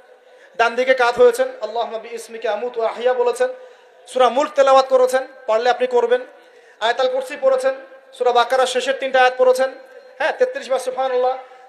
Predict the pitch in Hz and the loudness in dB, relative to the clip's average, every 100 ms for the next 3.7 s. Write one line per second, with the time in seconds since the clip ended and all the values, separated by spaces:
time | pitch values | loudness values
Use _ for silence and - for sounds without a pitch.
0 | - 240 233 262 254 247 233 247 262 254 | -4 -2 -2 -4 0 0 -2 -4 -2 0
1 | 247 262 262 262 214 247 247 233 240 240 | 2 2 2 -6 -2 0 0 -2 -2 4
2 | 254 254 254 247 233 254 277 320 - - | 4 4 2 0 2 2 2 -2 -8 -20
3 | - - 226 262 214 175 - | -20 -12 -6 -4 -4 -6 -10